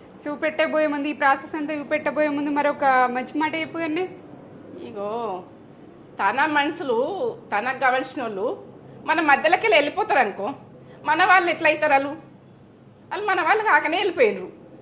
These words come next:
Speaker 2: ఇక మనమైతే వాళ్ళను గుర్తుకు చేసుకుంటూ వేస్ట్ అని ఇక అప్పుడు నిర్ణయం తీసుకోవాలి. ఇక మన వాళ్ళు అయితే మనతోటే ఉంటారు, మన వాళ్ళు కాకనే వెళ్ళిపోయినరని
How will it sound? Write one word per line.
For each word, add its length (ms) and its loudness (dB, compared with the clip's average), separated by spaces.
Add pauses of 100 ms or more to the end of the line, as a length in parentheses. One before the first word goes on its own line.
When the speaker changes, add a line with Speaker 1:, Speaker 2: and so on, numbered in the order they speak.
(220)
Speaker 2:
ఇక 120 -2
మనమైతే 560 0
వాళ్ళను 600 -2
గుర్తుకు 280 -12
చేసుకుంటూ 400 -4
వేస్ట్ 300 -2
అని 340 -6
ఇక 100 -6
అప్పుడు 340 -4
నిర్ణయం 340 -10
తీసుకోవాలి. 640 -14 (440)
ఇక 120 -4 (360)
మన 260 0
వాళ్ళు 260 4
అయితే 180 -2
మనతోటే 400 -2
ఉంటారు, 420 -2 (560)
మన 180 0
వాళ్ళు 220 4
కాకనే 360 2
వెళ్ళిపోయినరని 640 -2